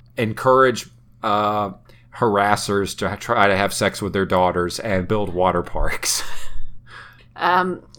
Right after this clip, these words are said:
Speaker 2: lots of water creatures show up.
Speaker 1: Yeah, and it's like, theoretically, this is the only time they get really creative with enemy design in this entire series,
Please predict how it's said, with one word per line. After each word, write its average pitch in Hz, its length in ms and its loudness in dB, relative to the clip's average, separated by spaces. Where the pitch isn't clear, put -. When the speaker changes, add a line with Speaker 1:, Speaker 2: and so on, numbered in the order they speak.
Speaker 2:
lots 190 340 2
of 190 120 -8
water 180 300 4
creatures 170 520 -6
show 165 320 0
up. 165 260 -4
Speaker 1:
Yeah, 120 380 8
and 123 140 0
it's 127 160 0
like, - 340 4
theoretically, 131 760 4
this 104 320 0
is 104 420 -4
the 107 200 -4
only 117 300 -6
time 107 280 -2
they 104 120 2
get 104 220 -4
really 98 280 2
creative 92 680 -2
with 92 200 -4
enemy 95 300 -2
design 92 440 -2
in 87 60 -6
this 87 180 -8
entire 90 380 -6
series, 92 520 -4